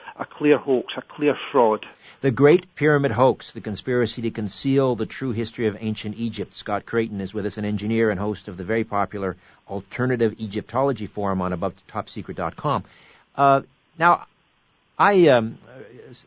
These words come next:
Speaker 2: several weeks ago, I had a, a, a gentleman from, um, Nexus Magazine, uh, who's a photographer, and he was,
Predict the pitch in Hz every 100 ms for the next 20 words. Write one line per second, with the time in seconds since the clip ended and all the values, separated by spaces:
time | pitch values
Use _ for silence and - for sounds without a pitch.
0 | 120 110 135 113 135 - 98 92 90 95
1 | 92 87 - 87 - 95 87 85 85 85
2 | - - 101 104 98 98 92 - 98 90
3 | 87 - _ _ _ _ _ _ _ 98
4 | 87 85 85 80 76 - _ - 113 123
5 | 113 107 104 107 101 87 76 76 110 _
6 | _ _ _ _ _ _ _ 92 92 92
7 | 92 98 98 92 95 110 95 90 - 95
8 | 95 92 101 98 90 - -